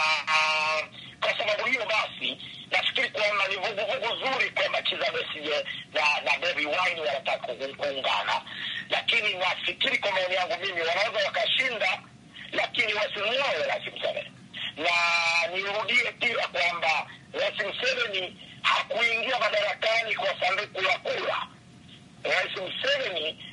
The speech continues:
aliingia madarakani kutoka msituni,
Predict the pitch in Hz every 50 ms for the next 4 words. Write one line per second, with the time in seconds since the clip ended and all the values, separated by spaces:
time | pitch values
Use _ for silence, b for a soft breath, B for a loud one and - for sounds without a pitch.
0 | B B - 196 208 214 208 202 196 202 190 220 269 - 220 214 196 190 - -
1 | - 190 185 180 180 - - 214 214 214 208 202 190 180 - - - - - 214
2 | 208 208 196 185 185 175 - 202 185 - - - 214 175 143 - - - -